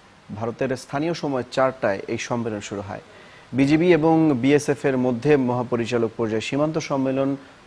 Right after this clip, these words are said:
নয়াদিল্লিতে স্থানীয় সময় বিকেল চারটায় শুরু হয়েছে। বিজিবি মহাপরিচালক মেজর জেনারেল মোহাম্মদ সাফিনুল ইসলামের নেতৃত্বে চোদ্দ সদস্যের বাংলাদেশ প্রতিনিধি দল সম্মেলনে যোগ দিয়েছে।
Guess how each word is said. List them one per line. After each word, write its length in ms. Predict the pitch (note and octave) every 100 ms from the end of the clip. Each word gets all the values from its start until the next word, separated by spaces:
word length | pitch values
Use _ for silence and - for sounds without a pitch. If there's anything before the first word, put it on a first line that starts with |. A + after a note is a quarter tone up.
| A2
নয়াদিল্লিতে 680 | B2 D3+ E3 D#3 C#3 C3 A#2+
স্থানীয় 300 | - A#2+ A#2
সময় 320 | A#2+ G#2+ G2+
বিকেল 420 | G2+ A#2 B2 G#2 - -
চারটায় 340 | - B2 - A#2
শুরু 180 | A2
হয়েছে। 340 | G2+ G2 - - - - - - - - -
বিজিবি 280 | C3 D3 D#3+
মহাপরিচালক 600 | D#3 D#3+ D#3+ D#3 E3 D#3+
মেজর 260 | C3+ C3+ C#3+
জেনারেল 400 | B2+ C3 C3 C3+
মোহাম্মদ 580 | B2 A#2+ A#2+ A#2 - A2+ -
সাফিনুল 420 | - - D#3 C#3+
ইসলামের 500 | B2+ - C3 B2 A#2+
নেতৃত্বে 540 | A#2 C#3 D#3 C3+ - G#2
চোদ্দ 300 | - B2 C3+
সদস্যের 460 | C3 A#2+ - B2+ A2+ - -
বাংলাদেশ 600 | G#2+ B2 C3 C3+ C3 B2
প্রতিনিধি 460 | - B2 A#2+ A#2 A#2+
দল 240 | A#2 A2 G#2
সম্মেলনে 480 | - B2 A#2+ A2+ A2
যোগ 160 | G#2+ G2+
দিয়েছে। 300 | G#2 G2+ -